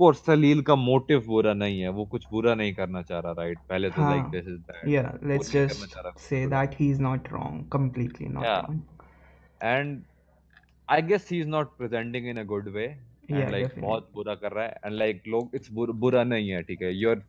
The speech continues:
Speaker 1: fucking human, ठीक है?
Speaker 2: हम्म।
Speaker 1: तुम्हारा मन करता है इन स्टफ करने का, and it's self exploration साथ में, बहुत कुछ होता है।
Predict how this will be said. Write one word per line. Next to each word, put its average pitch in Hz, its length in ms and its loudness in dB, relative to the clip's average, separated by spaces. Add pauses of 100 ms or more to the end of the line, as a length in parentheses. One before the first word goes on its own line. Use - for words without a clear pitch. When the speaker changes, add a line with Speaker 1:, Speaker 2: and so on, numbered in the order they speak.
Speaker 1:
fucking 117 280 -6
human, 98 560 -4
ठीक 85 160 -10
है? 85 160 -6 (180)
Speaker 2:
हम्म। 143 180 2
Speaker 1:
तुम्हारा 120 320 2
मन 113 320 -4
करता 107 280 4
है 92 100 4
इन 95 100 -2
स्टफ 90 280 -4 (100)
करने 90 340 -6
का, 92 40 -2
and 101 220 -2
it's 104 140 -14
self 107 340 0
exploration 101 720 -4
साथ 87 220 -4 (120)
में, 87 260 -8
बहुत 104 320 4
कुछ 104 200 -2
होता 87 280 -8
है। - 60 -18